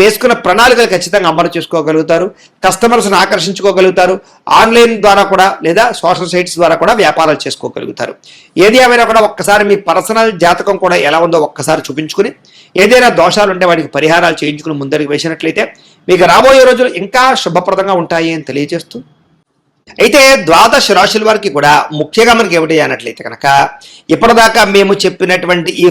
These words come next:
ఫలితాలన్నీ కూడా గోచార ఫలితాలు, అంటే ఈ రాశిలో ఉండేటటువంటి కోటాను కోట్ల మంది అందరికీ వర్తిస్తాయి. కాబట్టి ఆ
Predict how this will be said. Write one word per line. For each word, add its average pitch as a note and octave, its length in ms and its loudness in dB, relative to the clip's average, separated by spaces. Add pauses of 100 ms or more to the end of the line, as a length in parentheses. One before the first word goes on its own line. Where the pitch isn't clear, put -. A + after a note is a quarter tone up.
ఫలితాలన్నీ E3+ 720 2
కూడా G3+ 400 0
గోచార A3 460 4 (120)
ఫలితాలు, C#3+ 720 -8 (100)
అంటే F3 220 0 (580)
ఈ D3+ 80 2 (100)
రాశిలో A3+ 420 2
ఉండేటటువంటి F3 540 -2 (100)
కోటాను C#3 400 -2
కోట్ల B2 240 -10
మంది B2 120 -12 (100)
అందరికీ D#3+ 420 -6
వర్తిస్తాయి. - 460 -8 (460)
కాబట్టి B3+ 360 2 (240)
ఆ - 20 4